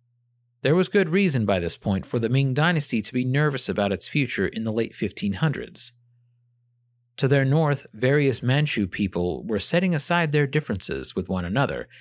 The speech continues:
and were rapidly unifying in a way they hadn't before. To their northwest, the Mongols likewise were showing troubling signs of reinvigoration,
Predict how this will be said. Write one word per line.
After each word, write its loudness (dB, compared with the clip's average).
and 0
were 2
rapidly 2
unifying 0
in 0
a 0
way 2
they 0
hadn't -2
before. -2
To -4
their 2
northwest, 0
the -2
Mongols 0
likewise 0
were -2
showing 0
troubling 0
signs -2
of -2
reinvigoration, 0